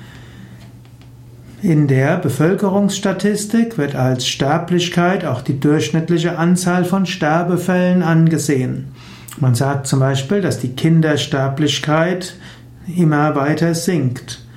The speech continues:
oder dass die Sterblichkeitsrate in vielen Ländern abnimmt, dass die Sterblichkeitsziffer abnimmt, die Mortalität abnimmt. Das heißt, dass Menschen immer älter werden.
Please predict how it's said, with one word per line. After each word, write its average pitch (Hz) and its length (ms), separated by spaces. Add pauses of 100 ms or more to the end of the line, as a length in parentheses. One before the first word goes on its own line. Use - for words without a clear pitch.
(560)
oder 135 280
dass 120 160
die 135 120
Sterblichkeitsrate 147 1800 (100)
in 165 340
vielen 185 480
Ländern 139 380
abnimmt, 160 720 (360)
dass 117 140
die 131 100
Sterblichkeitsziffer 135 1500
abnimmt, 180 720
die 123 80
Mortalität 135 1160
abnimmt. 190 580 (400)
Das - 260
heißt, 165 480
dass 202 340
Menschen 170 640
immer 147 360
älter 160 500
werden. 127 500